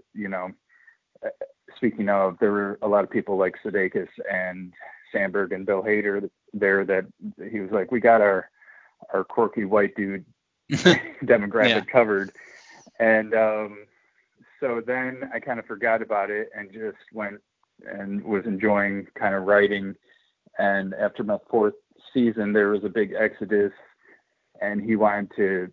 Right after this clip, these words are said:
Speaker 1: make a big incoming class that he knew he would whittle down pretty quickly, I think, too.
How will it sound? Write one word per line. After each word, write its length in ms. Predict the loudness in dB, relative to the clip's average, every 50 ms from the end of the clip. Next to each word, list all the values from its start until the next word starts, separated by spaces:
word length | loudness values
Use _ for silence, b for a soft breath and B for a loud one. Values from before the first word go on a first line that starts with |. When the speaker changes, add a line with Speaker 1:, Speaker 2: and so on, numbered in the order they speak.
| _ _ _
Speaker 1:
make 320 | -8 -6 -4 -4 -4 -6 -6
a 80 | -10
big 420 | -4 0 2 4 4 2 0 -2 -6 -4
incoming 500 | 0 0 0 0 0 -2 -4 -4 -6 -6
class 380 | -2 0 2 4 4 2 2 -2 -6 -16 _ -2
that 160 | 0 0 0 -4 -10 _ _ _ _ _ _ _ -8
he 160 | -6 -6 -4
knew 300 | -4 -2 -2 -2 -2 -4
he 160 | -4 -4 -2
would 160 | -2 -2 -2 -2
whittle 320 | 0 0 0 0 0 2
down 440 | 4 4 4 4 2 0 -4 -8 -12 -12 -14 -14 -14 -16 -18 -16 -4
pretty 220 | -2 -2 -2 0
quickly, 380 | 0 0 0 0 0 -2 -2 -2
I 40 | -2
think, 280 | -2 -6 -8 -8 -2
too. 320 | 2 2 4 4 2 0